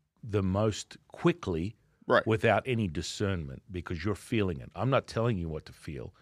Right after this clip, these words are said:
Speaker 2: Yeah, no.
Speaker 1: You're experiencing that. That's why it's really important. Whenever I teach people, it's about your experience and your validation, not me going, "Oh,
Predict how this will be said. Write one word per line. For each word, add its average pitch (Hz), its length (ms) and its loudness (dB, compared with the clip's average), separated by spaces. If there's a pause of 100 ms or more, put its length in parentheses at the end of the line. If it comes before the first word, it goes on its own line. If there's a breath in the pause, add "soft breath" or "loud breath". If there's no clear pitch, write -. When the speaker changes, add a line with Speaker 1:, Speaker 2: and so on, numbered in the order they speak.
(180)
Speaker 2:
Yeah, 139 160 8
no. 135 120 8
Speaker 1:
You're 113 60 8
experiencing 95 600 -2
that. 76 120 -10
That's 117 220 0
why 120 140 6
it's - 120 -4
really 107 240 2
important. 90 480 -2 (280 soft breath)
Whenever 120 260 2
I 107 80 4
teach - 380 -6
people, 78 360 -6 (300 soft breath)
it's - 180 -6
about 90 380 0 (160)
your 107 360 2
experience 98 680 0
and 87 100 -6
your 90 160 0
validation, 87 680 -2
not 101 240 -2
me 104 120 -2
going, 92 160 -2 (280 soft breath)
"Oh, 139 200 4